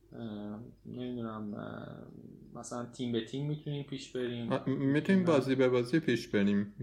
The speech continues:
Speaker 1: بازی
Speaker 2: ببین،
Speaker 1: به بازی
Speaker 2: اه،
Speaker 1: به
Speaker 2: لیدز
Speaker 1: پیش بریم.
Speaker 2: با فولام بازی داره که همونطور
Speaker 1: مهم.
Speaker 2: که گفتی فولام چیزی برای از دست دادن نداره، سه امتیاز می‌خواد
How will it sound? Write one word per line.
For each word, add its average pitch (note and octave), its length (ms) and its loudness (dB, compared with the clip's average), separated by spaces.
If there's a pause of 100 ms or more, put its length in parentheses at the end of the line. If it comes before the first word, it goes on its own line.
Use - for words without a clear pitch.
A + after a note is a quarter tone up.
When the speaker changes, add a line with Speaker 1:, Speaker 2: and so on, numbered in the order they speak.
(180)
Speaker 1:
بازی B2 300 4
Speaker 2:
ببین، A#2+ 100 4
Speaker 1:
به A#2 100 0
بازی A2+ 140 4
Speaker 2:
اه، A2 140 4
Speaker 1:
به A2 160 2
Speaker 2:
لیدز C3+ 200 6
Speaker 1:
پیش - 160 -8
بریم. B2+ 160 4
Speaker 2:
با A2 280 4
فولام A2+ 560 2
بازی G#2 280 2
داره G#2 460 2 (460)
که G2+ 540 2 (280)
همونطور A2 360 0
Speaker 1:
مهم. G#2+ 80 0
Speaker 2:
که A#2 500 -2
گفتی G2+ 520 0
فولام G#2+ 540 0
چیزی G#2+ 320 0
برای G#2 240 4
از G2 200 -2
دست F#2 240 -2
دادن G2+ 380 2
نداره، A#2 580 0
سه A2 200 -4
امتیاز G2 640 0
می‌خواد A#2+ 640 -4